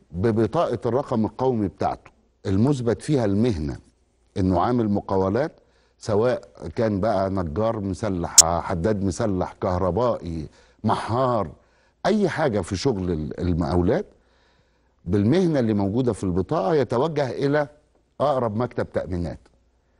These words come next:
هيدفع اشتراك مية أربعة وخمسين جنيه اللي هو بتاع أول شهر، وبعدين المفروض بنبعته للكومسيون الطبي يوقع الكشف الطبي عليه،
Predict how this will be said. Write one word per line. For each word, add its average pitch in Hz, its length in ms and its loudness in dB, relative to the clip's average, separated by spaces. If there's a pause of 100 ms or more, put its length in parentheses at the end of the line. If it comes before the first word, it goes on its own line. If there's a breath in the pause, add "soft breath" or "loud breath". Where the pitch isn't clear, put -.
(580)
هيدفع 117 560 0
اشتراك 117 600 -2 (320)
مية 120 240 2
أربعة 117 240 2
وخمسين 113 480 0
جنيه 113 160 4
اللي 135 140 4
هو 123 120 4
بتاع 98 260 -2
أول 110 280 0
شهر، 73 260 -6 (520)
وبعدين 95 600 2 (600)
المفروض 98 500 0
بنبعته 123 640 0 (480)
للكومسيون 107 720 0
الطبي 90 640 -2 (320)
يوقع 90 460 0
الكشف - 360 -6
الطبي 113 360 -2
عليه، 101 340 0